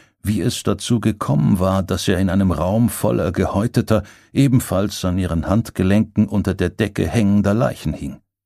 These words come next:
Er verstand jedoch, dass es eine Art Bann sein musste, gewirkt vom Hexer Morawas Kamíček. Und überhaupt, was geschehen war oder wie, das spielte eigentlich gar keine Rolle.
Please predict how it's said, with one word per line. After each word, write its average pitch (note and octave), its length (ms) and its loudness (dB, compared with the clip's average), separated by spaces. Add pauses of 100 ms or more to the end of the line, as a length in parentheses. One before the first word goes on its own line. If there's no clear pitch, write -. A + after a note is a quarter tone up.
(720)
Er G#2+ 100 2
verstand A#2 460 -2
jedoch, C3+ 320 0 (400)
dass G2+ 200 -4
es - 180 -6
eine G#2 300 0
Art - 360 -6
Bann E2 320 2
sein C#2+ 320 -4
musste, D2+ 400 -2 (480)
gewirkt A#2 460 2
vom G2+ 240 0
Hexer G#2+ 580 -2
Morawas G#2 540 0
Kamíček. A2+ 640 -2 (880)
Und G#2+ 160 4
überhaupt, G#2 720 0 (120)
was - 280 0
geschehen G#2+ 520 2
war F#2+ 220 2
oder F2+ 240 -2
wie, B2+ 180 2
das - 300 -4 (360)
spielte - 540 -2
eigentlich G2 580 -2
gar F#2 160 0
keine F2+ 300 0
Rolle. - 360 -4